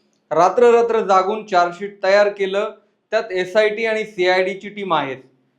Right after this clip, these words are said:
पण या दोन्ही टीमला लीड करणाऱ्या चार अधिकाऱ्यांनी ज्या पद्धतीने आरोपपत्र तयार केलंय,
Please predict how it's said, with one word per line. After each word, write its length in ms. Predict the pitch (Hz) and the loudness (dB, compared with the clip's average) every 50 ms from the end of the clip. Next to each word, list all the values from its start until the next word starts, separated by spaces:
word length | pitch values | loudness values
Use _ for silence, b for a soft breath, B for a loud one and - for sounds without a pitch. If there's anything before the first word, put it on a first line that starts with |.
| _ _ - | _ _ 0
पण 100 | 226 240 | 2 2
या 140 | 254 254 | 2 2
दोन्ही 380 | 247 185 190 214 220 220 233 240 | 0 0 -2 -2 0 0 0 0
टीमला 360 | 233 240 233 226 226 233 240 | 0 0 -4 -2 0 2 0
लीड 360 | 226 208 196 202 220 233 226 | 2 2 0 -2 -2 -2 -2
करणाऱ्या 440 | 226 220 208 208 208 202 208 208 208 | -2 -4 -2 0 0 0 2 2 2
चार 340 | 208 208 208 214 214 220 208 | 0 0 0 2 2 4 4
अधिकाऱ्यांनी 580 | 190 170 160 175 170 185 180 180 180 180 180 180 | 2 0 -2 -4 -4 -4 -2 -2 -4 -4 -6 -8
ज्या 200 | 175 180 185 180 | -8 -6 -6 -6
पद्धतीने 580 | 180 165 156 147 147 165 165 165 180 175 180 | -4 -6 -8 -4 -4 -4 -4 -4 -4 -4 -2
आरोपपत्र 600 | 180 165 160 165 175 - - - - - - - 185 - - | 0 0 2 2 0 -2 -4 -6 -8 -6 -8 -10 -10 -6 -2
तयार 280 | 208 220 233 240 226 196 | 2 2 4 4 2 2
केलंय, 480 | - 185 180 170 175 180 202 208 202 | 0 -2 0 0 2 0 0 -2 -6